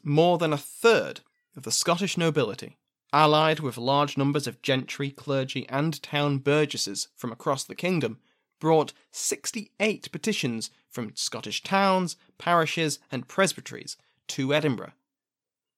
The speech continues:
Here, they applied pressure to the Privy Council, and on the twentieth of September these petitions were combined into a single national petition. It called for an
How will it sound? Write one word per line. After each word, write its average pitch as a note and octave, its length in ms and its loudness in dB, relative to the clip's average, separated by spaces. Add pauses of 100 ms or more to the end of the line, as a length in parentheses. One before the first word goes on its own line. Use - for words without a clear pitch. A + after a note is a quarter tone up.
(260)
Here, G3+ 320 6 (220)
they E3 160 4
applied D#3+ 480 2
pressure G3 440 -2
to - 120 -14
the C3 100 -12
Privy - 260 -8
Council, F#3+ 540 -2 (340)
and D3 120 2
on C#3 80 4
the C3 80 0
twentieth F3+ 580 0
of D3 140 -2
September F3+ 500 -2
these D#3 220 -2
petitions A#2 500 -6
were A2+ 140 -6
combined B2 720 0 (200)
into C3+ 220 -2
a B2 60 -6
single D#3+ 640 -2 (220)
national B2+ 760 -2
petition. - 500 -6 (1040)
It E3+ 140 -4
called G3 480 4
for F3 200 0
an E3+ 100 2